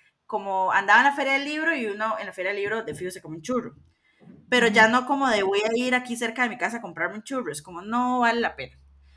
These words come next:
Speaker 1: Y as-, eso también se las recomiendo. Si un día quieren,
Speaker 2: Ujú.
Speaker 1: como ya no comer algo, cómanselo hasta vomitar.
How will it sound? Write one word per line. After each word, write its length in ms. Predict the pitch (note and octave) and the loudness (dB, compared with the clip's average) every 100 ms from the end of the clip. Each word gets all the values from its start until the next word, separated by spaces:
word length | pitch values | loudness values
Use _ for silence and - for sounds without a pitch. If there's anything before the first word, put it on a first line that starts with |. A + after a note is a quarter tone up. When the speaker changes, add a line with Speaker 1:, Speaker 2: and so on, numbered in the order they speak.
| - - - | -20 -18 -4
Speaker 1:
Y 100 | F#3 | 0
as-, 240 | F3 F3 - | 0 -2 -8
eso 200 | F#3 F#3+ | -8 -6
también 240 | G#3 F3+ | -6 -4
se 80 | G#3+ | -4
las 140 | G3+ | -4
recomiendo. 500 | E3+ D#3+ D#3+ G#3+ A3 - _ | -4 -8 -6 -6 -8 -12 _
Si 160 | - E3+ | -20 -12
un 80 | E3 | -8
día 120 | G3 | -8
quieren, 300 | G#3 A#3+ G#3+ | -2 -2 -2
Speaker 2:
Ujú. 40 | D3+ | -6
Speaker 1:
como 300 | D#3+ D#3+ E3 | -10 -10 -6
ya 140 | F3 | -4
no 100 | F#3+ | -4
comer 240 | G#3+ A#3 A#3+ | -4 0 4
algo, 380 | B3 B3 D4 D4 | 4 4 -2 -2
cómanselo 460 | A#3+ G#3+ G#3+ A3 G3+ | 0 0 0 -2 -4
hasta 160 | G3+ | -2
vomitar. 440 | E3+ E3 D#3 A#3+ | -2 -4 -8 -12